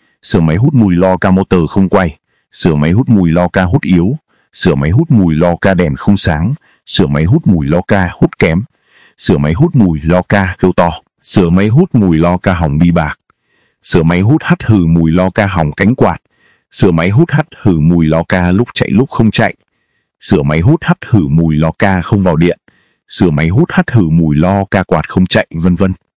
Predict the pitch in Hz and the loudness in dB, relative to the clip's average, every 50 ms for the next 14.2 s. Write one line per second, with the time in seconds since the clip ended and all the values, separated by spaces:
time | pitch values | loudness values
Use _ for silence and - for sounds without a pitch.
0 | _ _ _ _ _ - - - - 85 76 69 76 80 90 110 139 151 143 113 | _ _ _ _ _ -10 -4 -2 -2 0 0 -2 -2 -2 0 0 0 2 2 2
1 | 101 90 - - - 98 78 65 73 85 104 - 87 92 87 101 127 156 147 98 | 0 -2 -4 -2 -2 -2 0 0 0 -2 -2 0 0 0 0 2 2 0 0 0
2 | 82 113 139 - - - 113 98 - _ _ _ - - - 95 90 76 71 73 | 2 0 0 0 -2 -4 -4 -4 -4 _ _ _ -16 -8 -2 -2 0 0 0 -2
3 | 78 80 82 143 160 - - 160 175 196 _ - - 127 113 80 71 73 85 87 | -2 0 0 0 -2 -2 -2 -2 -2 -2 _ -4 -2 0 0 0 0 0 0 0
4 | 82 71 64 71 80 87 92 - - 101 95 85 82 85 - 67 - - 90 87 | 0 0 0 0 0 0 0 0 0 -2 -2 0 -2 -4 -4 -4 -2 -2 -2 -2
5 | - 127 - - 104 85 - _ _ _ _ _ _ _ _ _ _ _ _ _ | -2 -2 -2 0 0 -2 -2 _ _ _ _ _ _ _ _ _ _ _ _ _
6 | - - - 101 69 69 71 82 113 156 - - - 170 - - - 101 85 69 | -10 -4 -2 -2 0 0 -2 0 0 0 0 0 -2 -4 -4 -2 0 0 0 0
7 | 71 76 80 76 71 73 80 85 87 - - 98 90 85 76 67 65 71 80 80 | 0 0 0 2 2 2 2 0 0 0 -2 -2 -2 -2 -2 -4 -2 -4 -4 -4
8 | - _ _ _ _ _ _ _ _ _ _ - - - 80 76 73 76 80 90 | -4 _ _ _ _ _ _ _ _ _ _ -6 -2 -2 0 0 0 -2 -2 0
9 | 135 170 - - 101 - - - 113 92 71 73 82 80 73 71 78 90 95 95 | 0 -2 0 -2 -4 -4 -2 0 -2 0 0 0 -2 -2 -2 0 0 0 0 0
10 | - 107 98 95 117 131 - 113 98 90 80 71 69 - _ _ _ _ _ _ | -2 0 0 0 0 0 2 2 2 2 0 -2 -4 -10 _ _ _ _ _ _
11 | _ _ _ - - 107 90 76 76 82 98 104 151 170 - - - 202 - - | _ _ _ -6 -2 0 0 0 0 -2 0 2 0 0 0 -2 -6 -6 -4 -2
12 | - - 90 78 82 87 90 87 82 90 101 104 - 127 110 107 101 92 - 95 | -2 0 0 2 2 2 2 2 2 0 0 0 0 0 0 0 0 0 0 0
13 | 98 110 92 85 90 - - - 95 101 104 104 98 87 - - - 107 107 - | 0 2 2 2 0 0 0 0 0 2 2 2 0 0 -2 -2 -2 0 0 0
14 | - 101 85 - | 0 -2 -4 -4